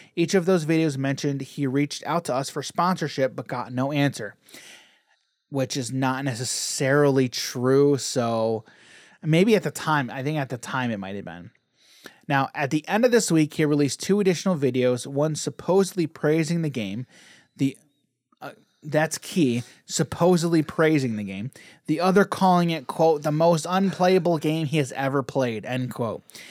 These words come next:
In that second video, Mister Anderson openly talks to us, the developer of the game, again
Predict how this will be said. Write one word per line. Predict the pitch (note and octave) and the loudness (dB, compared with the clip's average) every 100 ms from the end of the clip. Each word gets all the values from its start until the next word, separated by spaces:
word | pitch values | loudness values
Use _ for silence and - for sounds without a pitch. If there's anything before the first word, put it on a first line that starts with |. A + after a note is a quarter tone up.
| - - | -14 -2
In | D#3 | 2
that | F#3 E3 | 4 4
second | G#3+ G3+ F3 | 0 2 0
video, | D#3+ E3+ E3 | 2 4 4
Mister | D#3+ D3 D#3 | 2 -2 -4
Anderson | F3 D#3 D3 - | -2 -2 -2 4
openly | B3 C#4+ A#3+ G#3 | 4 4 0 0
talks | - A3 G#3+ - | 2 2 2 -4
to | - | -2
us, | F#3 C#3 - - - - | 0 0 -4 -14 -20 -10
the | E3+ | -4
developer | D3+ D#3 A#3 F#3 E3+ | 0 6 6 6 2
of | C3+ | 2
the | B2 | -2
game, | B2 A#2+ - - - - | -2 -4 -8 -18 -20 -4
again | F3 E3 G3 D3+ | -2 2 2 2